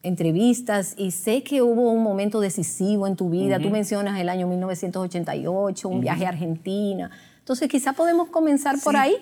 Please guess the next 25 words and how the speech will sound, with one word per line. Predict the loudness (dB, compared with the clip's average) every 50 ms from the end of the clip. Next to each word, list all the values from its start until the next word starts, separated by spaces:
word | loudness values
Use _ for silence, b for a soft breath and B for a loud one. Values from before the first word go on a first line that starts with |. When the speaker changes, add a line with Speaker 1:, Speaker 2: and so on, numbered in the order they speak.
| -4 -12 -14
Speaker 2:
sí. | -10 -6 -4 -2 0 0
Speaker 1:
donde | 2 2 2 2
tú | 2 2
comiences | 2 2 2 2 2 2 2 0
a | 0 0
contarnos | 0 0 0 0 0 2 2 2
un | 2 2
poco | 0 0 0 2
de | 0 0 -2 -4 -4 0
cómo | 2 2 4 4 2 2 0 -2 -4 -4
comenzó | 0 0 2 4 4 2 2 2 2 2 2 2 2 -2 -4 -6 -4
decir | -2 -2 -2 0 0 0 0 2 0 0 -2
"Adiós | -2 -2 -2 0 0 2 2 0 0 -2 -6 -6
a | -6 -4
Damaris". | -2 -2 -4 -4 -6 -6 -4 -4 -4 -4 -6
Speaker 2:
Sí. | -10 -14 -20 B B B B B B B B B B B B -4
Yo | -2 -2 0
tenía | 0 0 0 0 0 0
mis | 0 0 0 -2
sueños | -2 -2 -2 -2 0 -2 -2 -4 -6 -8 -10 -12
cuando | -10 -8 -6 -4 -4 -4
yo | -4 -4 -4 -4 -4 -2 -2 -2 -2
empecé | -2 -4 -4 -4 -6 -4 -4 -4 -4 -4
a | -4
cantar | -4 -4 -6 -6 -6 -4 -4 -6 -6 -6 -8 -12